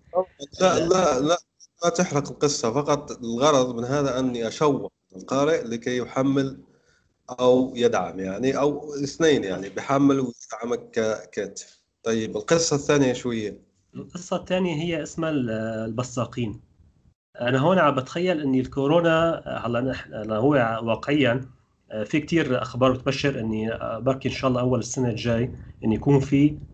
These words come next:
Speaker 2: آه، لقاح للكورونا. أنا هون عم بفترض إني هذا الشيء ما صار، وإني الكورونا ضلت، آه، سنين. آه، فأنتجت هالشغلة هاي، آه، مجموعات سرية، آه، في عندها هدف إني يقلوا عدد البشر.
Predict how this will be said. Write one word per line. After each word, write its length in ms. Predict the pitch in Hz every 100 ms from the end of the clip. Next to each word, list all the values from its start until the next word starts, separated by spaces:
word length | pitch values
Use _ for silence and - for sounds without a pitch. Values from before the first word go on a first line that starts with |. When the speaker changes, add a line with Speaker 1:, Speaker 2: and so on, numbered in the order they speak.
| -
Speaker 2:
آه، 640 | 110 110 107 107 107 110 107
لقاح 440 | 110 - 135 -
للكورونا. 540 | 104 - 101 101 101 - - _ _ _ -
أنا 100 | 156
هون 80 | 202
عم 60 |
بفترض 420 | 165 - 202 202 156
إني 180 | 147
هذا 160 | 147 165
الشيء 480 | - 180 180 185 - -
ما 120 | 135
صار، 300 | 135 113 98 _ _ _ _ -
وإني 200 | 123 123
الكورونا 360 | 127 147 175 151
ضلت، 500 | 156 165 151 - 123
آه، 240 | 120 123
سنين. 440 | - 139 143 110 - _ _ _ _
آه، 260 | 110 110 113
فأنتجت 920 | - 127 123 131 175 214 190 170 -
هالشغلة 480 | 147 - 185 175 156
هاي، 180 | 180 196 - _ _ _
آه، 360 | 123 120 123 123
مجموعات 640 | 123 127 123 139 165 185
سرية، 640 | - 147 151 165 160 190 - _ _ -
آه، 180 | 117 120
في 200 | - 175
عندها 420 | 175 185 151 147
هدف 300 | 175 185 - 135
إني 540 | 127 127 123 120 123 - - 120
يقلوا 360 | 120 170 165
عدد 180 | 139 139
البشر. 340 | 117 - 104